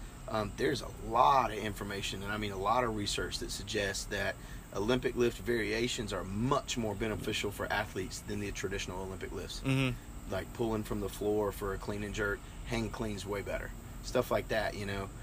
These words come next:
Speaker 1: Um, just because, again, it comes down to a cost, time, effectiveness, you know. How long would it take an athlete that's already playing a sport, how long would it take them to truly become proficient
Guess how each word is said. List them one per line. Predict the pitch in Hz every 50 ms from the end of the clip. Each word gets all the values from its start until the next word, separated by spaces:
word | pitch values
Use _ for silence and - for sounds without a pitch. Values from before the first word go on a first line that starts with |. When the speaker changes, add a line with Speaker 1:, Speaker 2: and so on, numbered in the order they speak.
| - - - - - - -
Speaker 1:
Um, | 98 101 104 101 95 92 90 90 87 82 - - - - - - - - - - -
just | - 131 135 - -
because, | 123 - - 131 117 101 101
again, | - - 101 101 120 135 135 123 113 104 95 - - - - - - - - - - - - - - - - - - - -
it | - 107 -
comes | - - 143 131 120 -
down | 127 123 120 117
to | - - 113
a | 98
cost, | - - - 113 113 113 - -
time, | - 110 110 113 110 107 101 101 104 - - - - - - - -
effectiveness, | - - 117 117 110 - 113 101 98 98 90 90 - -
you | 104 101
know. | 101 98 98 98 - - - - - - - - - - - - - -
How | - - - 135 131 139 160
long | 156 131 117 113 113 120 120 120 117 - 101 101
would | 107 104
it | - -
take | - - 110 107 -
an | 107
athlete | - - 107 110 113 - - 113 95 -
that's | 98 92 - 101
already | - - 120 131 135 127 113 107
playing | - - - 113 107 101
a | 98
sport, | - - - - 110 107 107 98 95 -
how | 107 107 107
long | 135 156 151 151
would | 139 120
it | 107 104
take | - 123 - -
them | 110 104 104
to | 92
truly | - - - - 143 143 139 139 127
become | 113 117 107 - - 113 107
proficient | 104 - 104 92 - - 113 98 - - 95 95